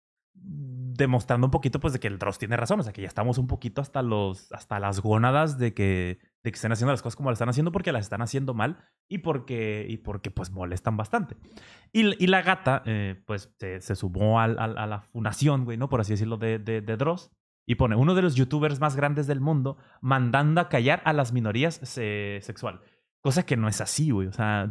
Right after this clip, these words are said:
Dross en ningún momento, si la memoria no me falla, y nos vimos los dos videos enteros, güey. O sea, se podría decir que le rapiñamos el contenido a Dross, güey, porque lo, los vimos enteros,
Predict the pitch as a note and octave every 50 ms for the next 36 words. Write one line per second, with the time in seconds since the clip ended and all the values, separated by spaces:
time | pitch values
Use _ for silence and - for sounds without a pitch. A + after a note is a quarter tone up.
0 | G2+ - B2+ A#2 A#2+ B2+ B2+ - D#3+ D3+ C#3 A#2+ A2+ G#2+ A2+ A#2+ B2 B2 B2+ B2+
1 | B2 B2+ C#3 D3 C#3 C#3 B2+ C3+ A#2 G#2 G2 F#2+ G2+ G#2+ A2+ A2+ A#2 A#2 A#2 A2
2 | - C3 B2 A#2 A#2+ A2 - - G#2+ G2+ G2 F#2+ F#2+ G#2 A2+ C3+ C3 A2 G2+ G2+
3 | A2+ A#2+ A#2 A#2 B2 D3 C#3 A#2+ F#2+ F2+ F2+ - D3 D#3+ C3 B2 A2+ A2+ A2+ C3
4 | C3 G#2+ A2 G#2 G2 F#2+ F#2+ - - G2+ _ G2+ F#2+ G2+ G2 A#2+ G#2+ - B2+ A#2+
5 | A#2+ A#2+ B2 B2 A#2 - - A#2 G#2+ G#2 G#2+ A#2 B2 C3 B2+ B2 C3 B2 - B2+
6 | A#2 G#2+ A#2 A#2 B2 B2 A#2 A#2 B2+ D3 D#3+ C#3+ A#2+ C3 D3 D3 C3+ G#2 A2 G2+
7 | G2 G#2+ G2+ - - G#2+ G#2 G#2 G#2+ G#2+ - G#2+ G#2 G#2 G2+ G#2+ G#2+ B2+ B2+ A#2
8 | A2 G#2 G2 - B2+ C#3+ C3 B2+ C#3 - _